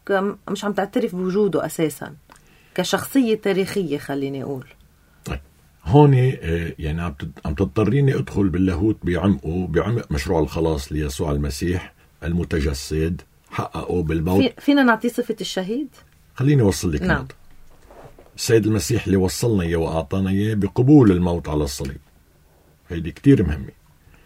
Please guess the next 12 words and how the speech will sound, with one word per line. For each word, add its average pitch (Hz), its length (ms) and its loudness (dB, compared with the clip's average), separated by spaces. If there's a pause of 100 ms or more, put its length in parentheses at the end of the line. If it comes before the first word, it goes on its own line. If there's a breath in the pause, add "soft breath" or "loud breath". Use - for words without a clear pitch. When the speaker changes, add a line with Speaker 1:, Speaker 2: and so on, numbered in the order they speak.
(400 soft breath)
Speaker 2:
لمجرد 127 520 8
ما 123 80 2
أقول 135 260 6 (320)
السيد 117 300 0
المسيح 110 380 0
قابل 110 580 4
الموت 80 720 0
على 76 180 -2
الصليب، 73 560 -4 (1500 soft breath)
لأنه 104 680 4
بقبوله 104 640 4
للموت 98 480 4